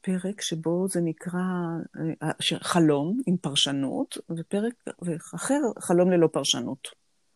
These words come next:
חלום אחד שהיא מספרת באסיילום לאישה אחת והיא מפרשת לה, וחלום אחד שהיא לא מספרת. זה דברים, זה פשוט... והיא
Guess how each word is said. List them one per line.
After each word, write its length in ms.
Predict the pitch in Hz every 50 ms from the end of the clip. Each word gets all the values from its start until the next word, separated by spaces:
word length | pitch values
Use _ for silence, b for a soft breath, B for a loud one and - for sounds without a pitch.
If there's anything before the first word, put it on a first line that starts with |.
| _ _ _ _ _ _ _ -
חלום 200 | - 180 202 214
אחד 220 | 220 - - 202 185
שהיא 160 | - 180 170
מספרת 500 | 160 - - 160 - - 190 185 190 160
באסיילום 600 | 156 156 156 143 - - 165 165 160 165 160 156
לאישה 320 | 147 147 143 - - 175
אחת 180 | 170 - - 156 143
והיא 100 | 151 135
מפרשת 560 | 139 - - 110 127 151 - - 208 - -
לה, 60 | 269 269 262
וחלום 280 | - - 220 214 220
אחד 220 | 226 214 - 196 180
שהיא 140 | - 180
לא 100 | 165 165
מספרת. 580 | 170 170 170 - 151 - - 143 135 143 147 _ _ B B B B B B B B
זה 60 | 202
דברים, 420 | 185 185 196 226 226 311 339 349 370 - _ _ _ _ _ _ _ - - 196
זה 100 | 190 208
פשוט... 340 | 220 214 302 254 - - - - - - _ _ _ _ _ _ _ _ b b b b b b b b b -
והיא 480 | 151 156 156 151 - - - 277 285